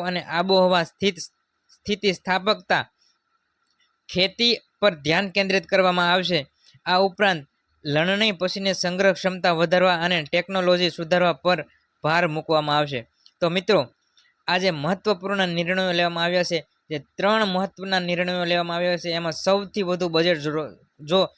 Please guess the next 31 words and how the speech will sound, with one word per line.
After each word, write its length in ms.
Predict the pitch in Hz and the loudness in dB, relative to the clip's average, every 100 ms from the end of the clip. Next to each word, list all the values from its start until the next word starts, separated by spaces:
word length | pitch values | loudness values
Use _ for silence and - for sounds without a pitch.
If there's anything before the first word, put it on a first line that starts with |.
| _ _ _ _ | _ _ _ _
રોકાણું 540 | 151 135 180 196 190 180 | -4 2 2 4 2 4
હોય 220 | 185 156 _ | 2 0 _
તો 160 | - 170 | -2 -2
તે 120 | 180 180 | 2 2
આ 180 | 170 143 - _ _ _ _ - | 2 -2 -8 _ _ _ _ 0
ખેડૂત 340 | 190 226 226 180 | 4 4 2 -2
માટે 240 | 190 185 | 0 2
રોકવામાં 440 | 180 180 185 180 175 | 2 2 2 2 0
આવ્યું 240 | 175 165 | 0 -2
છે. 80 | 170 - _ _ - | -4 -4 _ _ -6
અને 140 | 160 | -4
ખેડૂત 340 | 147 175 202 180 | -2 2 2 2
માટે 220 | 185 180 | 0 0
મહત્વપૂર્ણ 880 | 156 180 190 190 185 185 180 165 156 | 0 0 0 -2 -2 -4 0 0 0
નિર્ણય 320 | 160 180 180 | -2 0 2
લેવામાં 340 | 170 165 160 165 | 4 2 2 0
આવ્યો 200 | 165 151 | 0 0
છે, 140 | 165 156 _ _ _ 143 | -2 -4 _ _ _ -4
જેથી 300 | 170 196 175 | -2 -2 0
કરીને 300 | 196 190 160 - _ _ - | 0 0 -2 -6 _ _ -4
ખેતીની 440 | 175 202 196 180 165 | -2 0 -2 -2 0
આવકો 280 | 180 185 185 | 0 2 2
વધે. 220 | 160 170 190 - - - - | 2 2 2 -2 -12 -12 2
કેન્દ્રીય 480 | 170 185 202 220 196 | 6 8 8 8 8
બજેટ 360 | 170 170 190 - - - | 4 4 2 0 -10 -2
ચોવીસો 360 | 170 180 208 202 - | 0 2 2 -2 0
કરોડ 300 | 175 185 220 | 2 4 4
રૂપિયાના 520 | 190 180 180 175 165 - | 2 -2 -2 -2 -2 -2
ખર્ચે 300 | 175 - 156 - _ _ 131 | -4 0 0 -2 _ _ -4
જે 100 | 170 | -4
ખેતીલક્ષીને 880 | - 160 165 185 180 - 185 175 | -2 -4 0 0 0 -4 -6 -4